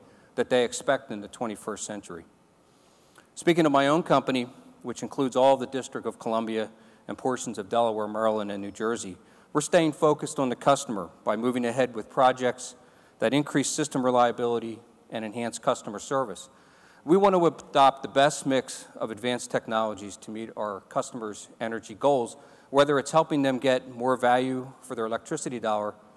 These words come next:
or more productivity for their businesses. Pepco Holdings has installed one point four million smart meters throughout our Washington, D C, Maryland,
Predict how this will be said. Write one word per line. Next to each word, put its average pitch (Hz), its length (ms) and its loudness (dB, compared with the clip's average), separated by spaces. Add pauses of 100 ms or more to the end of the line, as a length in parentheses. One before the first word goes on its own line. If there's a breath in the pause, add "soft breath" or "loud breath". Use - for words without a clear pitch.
(240 soft breath)
or 117 80 -4
more 123 220 0
productivity 120 720 -4
for - 180 -16
their 95 140 -10
businesses. 104 600 -10 (760 soft breath)
Pepco 185 280 6
Holdings 147 380 4
has 131 240 2
installed 120 380 0
one 135 160 4
point 139 280 -2
four 127 220 -2
million 117 300 -2
smart 123 320 -4
meters 110 320 -10
throughout 107 260 -4
our 101 80 -4
Washington, 117 480 -2
D 110 140 -10
C, 107 280 -8
Maryland, 113 460 -4